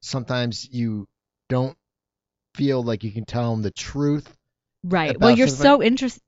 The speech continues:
Speaker 2: this question is so interesting because, yeah, I didn't know her that well. And so part of writing it together was figuring her out and how we work together.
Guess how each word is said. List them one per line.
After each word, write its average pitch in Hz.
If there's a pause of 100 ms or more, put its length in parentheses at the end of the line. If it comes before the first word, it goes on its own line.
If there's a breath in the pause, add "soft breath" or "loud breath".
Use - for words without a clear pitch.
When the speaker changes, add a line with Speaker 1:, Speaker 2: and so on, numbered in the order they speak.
(520)
Speaker 2:
this 202
question -
is 180
so 190
interesting 185
because, 160
yeah, 185
I -
didn't 190
know 160
her 156
that -
well. 165 (400 soft breath)
And 190
so 196
part 196
of 165 (240)
writing 175
it 127
together 135
was 151
figuring 165 (500)
her -
out - (260)
and 156
how 165
we 160
work 143
together. 165